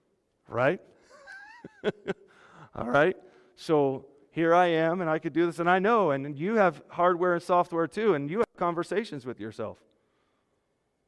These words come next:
You're like, "Ow, that hurts." The physical is like, "Hey," and my, your mental is like, "But I could keep going." And you're just like, "No. No, sooner or later you're gonna fall over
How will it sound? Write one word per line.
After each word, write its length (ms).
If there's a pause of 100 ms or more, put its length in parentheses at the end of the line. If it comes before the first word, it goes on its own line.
(300)
You're 120
like, 220
"Ow, 220
that 160
hurts." 360
The 140
physical 340
is 80
like, 160
"Hey," 200
and 180
my, 120
your 140
mental 340
is 60
like, 160
"But 100
I 80
could 140
keep 220
going." 320
And 80
you're 80
just 80
like, 100
"No. 240 (1500)
No, 240
sooner 220
or 40
later 160
you're 80
gonna 140
fall 260
over 340